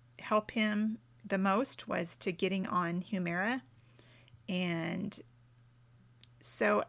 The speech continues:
that just didn't set well. It didn't set well with me and my husband. And so, um, we had an appointment scheduled for the next day on Friday with a functional doctor.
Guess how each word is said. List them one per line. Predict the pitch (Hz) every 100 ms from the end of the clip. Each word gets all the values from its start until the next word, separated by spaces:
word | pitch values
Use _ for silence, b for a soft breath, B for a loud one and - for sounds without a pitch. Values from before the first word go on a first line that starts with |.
| -
that | - 220 240
just | 294
didn't | - 214 180
set | - 190 -
well. | 170 165 165 180 -
It | 196
didn't | 220 220
set | - 202
well | 202 185
with | 185 190
me | 190 190 196
and | 175 165
my |
husband. | 165 185 180 - 175 175 - B B B B B B
And | 190 185
so, | - 196 185 180 180 B - -
um, | 180 180 170 175 175 - - -
we | - 208
had | 202 196
an | 233
appointment | 240 - 202 196 196
scheduled | - 180 175 175
for | - 180
the | 165
next | 165 - -
day | 208 220 226
on | - 180
Friday | 180 180 160 170 196 196 -
with | 185 180 -
a | -
functional | - 185 170 - 180 175 190 B B B B -
doctor. | 190 165 170 - - -